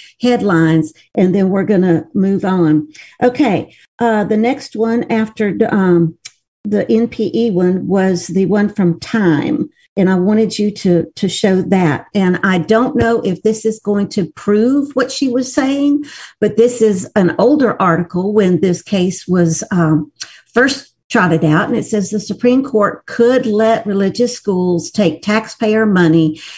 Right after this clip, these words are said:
and then those who are, are in whatever stupid community you wanna alphabetize it, say that that's a mistake. So I don't know if that's where she got her proof.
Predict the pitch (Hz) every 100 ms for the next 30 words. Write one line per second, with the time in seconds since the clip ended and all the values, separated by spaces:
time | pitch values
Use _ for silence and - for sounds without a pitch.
0 | - 202 190 170 196 180 175 196 190 208
1 | 220 196 180 - 170 156 151 190 180 175
2 | - _ 165 190 196 196 - 208 - 190
3 | - 196 185 180 185 175 190 208 175 _
4 | _ - - _ - 220 220 180 175 170
5 | - _ - 196 170 160 175 160 - -
6 | - - 226 196 180 180 180 175 - 165
7 | 160 - - 131 - - _ _ _ -
8 | - _ _ _ - 208 170 160 - -
9 | _ _ _ _ _ - - 214 220 220
10 | 208 202 202 - 202 220 247 233 - 220
11 | 233 - - 214 - 226